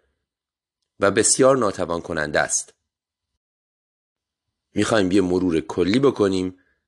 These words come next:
بر این بیماری، تشخیصش و درمانش. اول، آمار.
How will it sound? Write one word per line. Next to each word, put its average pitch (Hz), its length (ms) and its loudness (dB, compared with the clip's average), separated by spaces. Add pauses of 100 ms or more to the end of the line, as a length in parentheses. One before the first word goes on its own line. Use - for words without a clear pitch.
بر 87 200 0
این 113 160 2
بیماری، 107 600 2 (180)
تشخیصش - 920 -2 (100)
و 98 260 0
درمانش. 69 760 -2 (2250)
اول، 123 500 0 (400)
آمار. 85 560 0